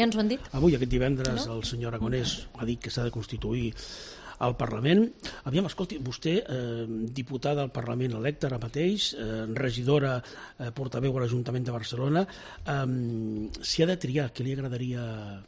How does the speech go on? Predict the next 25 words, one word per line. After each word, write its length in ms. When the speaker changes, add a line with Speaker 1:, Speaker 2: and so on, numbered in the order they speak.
Speaker 1:
què 100
li 80
agradaria 400
més? 400
L'Ajuntament? 680
Continuar 340
a 40
l'Ajuntament? 580
Con-, 720
estrenar-se 640
al, 220
al 160
Parlament? 480
Què? 160
Com 180
ho 40
veu? 160
O 100
compaginar-ho 460
tot 140
Speaker 2:
No, 80
Speaker 1:
plegat, 180
Speaker 2:
em 80
quedo, 180
Speaker 1:
aviam. 120